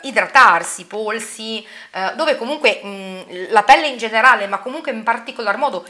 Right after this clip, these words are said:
i punti dove viene spruzzato il profumo, eh, c'è proprio, diciamo, un consiglio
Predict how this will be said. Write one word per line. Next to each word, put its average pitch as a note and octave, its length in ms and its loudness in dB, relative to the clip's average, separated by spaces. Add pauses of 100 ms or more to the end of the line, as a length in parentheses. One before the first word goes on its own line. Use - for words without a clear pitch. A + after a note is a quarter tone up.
i G3 100 -16
punti A3+ 400 -10
dove F3 160 -6
viene G3 180 -6
spruzzato - 380 -2
il - 80 -16
profumo, G#3 640 -4 (580)
eh, G3 540 2
c'è F#4 100 -2
proprio, G#3+ 420 2
diciamo, A#3 420 0
un C4+ 120 -10
consiglio G3 880 -4